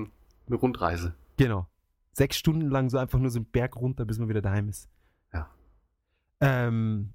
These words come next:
Speaker 2: und der Schnee war gut?
Speaker 1: Der Schnee war gut, weil es hat, äh, ziemlich viel geschneit an dem Tag. Also wir waren da schon mal da, da war der Schnee so ein bisschen matschig, da waren wir relativ spät da.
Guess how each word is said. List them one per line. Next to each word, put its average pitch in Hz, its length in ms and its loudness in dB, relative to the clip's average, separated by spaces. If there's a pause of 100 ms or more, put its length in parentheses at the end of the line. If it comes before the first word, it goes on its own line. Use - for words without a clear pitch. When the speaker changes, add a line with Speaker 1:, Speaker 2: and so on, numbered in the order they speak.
Speaker 2:
und 160 120 4
der 160 60 0
Schnee 151 180 0
war 131 80 0
gut? 139 280 -6 (600)
Speaker 1:
Der 151 80 8
Schnee 247 180 0
war 220 100 2
gut, 226 240 -2
weil 139 180 6
es 139 100 -4
hat, 185 220 0
äh, 156 300 2
ziemlich 214 320 0
viel 180 120 0
geschneit 165 340 0
an 117 80 2
dem 107 120 2
Tag. 104 240 4
Also 117 160 0
wir 127 80 2
waren 143 140 2
da 131 80 -2
schon 170 200 2
mal 180 140 0
da, 180 220 2
da 139 100 -2
war 127 120 2
der 123 100 -2
Schnee 143 200 -2
so 131 80 -2
ein 131 60 -2
bisschen 127 200 -2
matschig, 131 320 -2
da 101 120 -2
waren 113 140 2
wir 110 120 -2
relativ 123 360 -2
spät - 720 -2
da. 143 360 0